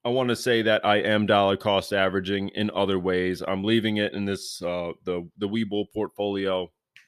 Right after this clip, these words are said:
for the standpoint of in this investing challenge.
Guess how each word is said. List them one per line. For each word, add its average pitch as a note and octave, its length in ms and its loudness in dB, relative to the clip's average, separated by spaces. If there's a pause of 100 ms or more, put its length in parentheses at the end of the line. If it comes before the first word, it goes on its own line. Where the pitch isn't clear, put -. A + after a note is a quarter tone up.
(140)
for G2+ 160 -6
the F#2 140 -6
standpoint G2 600 -6
of F2+ 220 -2 (140)
in F2 200 -8
this F#2+ 200 -8
investing F#2 420 -4
challenge. F2+ 560 -4